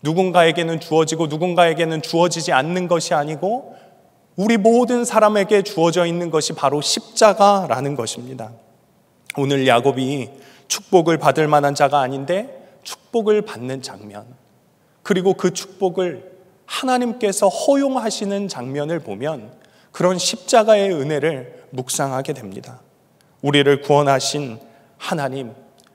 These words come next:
그 하나님의 십자가를 묵상하면 우리는 감사와 감격과 기쁨의 삶을 살 수가 있는 것이죠.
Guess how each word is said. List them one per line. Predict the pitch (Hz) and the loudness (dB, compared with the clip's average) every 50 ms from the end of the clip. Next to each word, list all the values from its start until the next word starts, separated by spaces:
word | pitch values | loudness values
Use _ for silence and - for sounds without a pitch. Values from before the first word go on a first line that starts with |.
| _ _ _ _ _ | _ _ _ _ _
그 | - 185 | -2 -2
하나님의 | 180 160 - 220 202 180 170 156 151 151 156 | -2 -2 -2 -4 -2 -2 -2 -2 -2 -4 -4
십자가를 | 151 - - - 190 - - - 180 160 151 147 139 139 147 143 131 | -4 -4 -6 -8 -10 -8 0 2 2 2 2 -2 -2 -2 -2 -2 -4
묵상하면 | 117 127 131 - - 175 151 147 139 120 127 147 156 147 123 120 127 _ _ _ _ _ _ _ _ - | -6 -10 -10 -8 -6 -6 -6 -6 -8 -10 -10 -10 -12 -12 -14 -18 -20 _ _ _ _ _ _ _ _ -10
우리는 | 127 131 135 127 127 123 123 127 123 113 - | -6 -6 -4 -4 -4 -6 -8 -8 -10 -12 -12
감사와 | - - - 123 131 123 127 151 139 120 117 110 110 117 - - | -12 -12 -10 -10 -10 -10 -6 -4 -4 -2 -2 -4 -6 -8 -14 -14
감격과 | - - 127 131 127 151 147 139 - - 123 113 113 110 - - _ _ _ _ - | -14 -12 -10 -10 -6 -8 -8 -8 -8 -10 -10 -10 -10 -14 -20 -20 _ _ _ _ -12
기쁨의 | - 147 131 - 156 147 135 120 113 101 - - | -12 -10 -10 -8 -8 -6 -6 -6 -8 -8 -10 -12
삶을 | - - - - 180 170 151 131 120 | -12 -10 -8 -8 -8 -6 -6 -8 -8
살 | - - - | -8 -8 -8
수가 | 180 - - - 185 180 | -8 -8 -8 -6 -4 -4
있는 | 160 120 117 123 | -4 -6 -10 -12
것이죠. | 117 98 90 - - - 95 - | -14 -14 -14 -14 -14 -16 -18 -20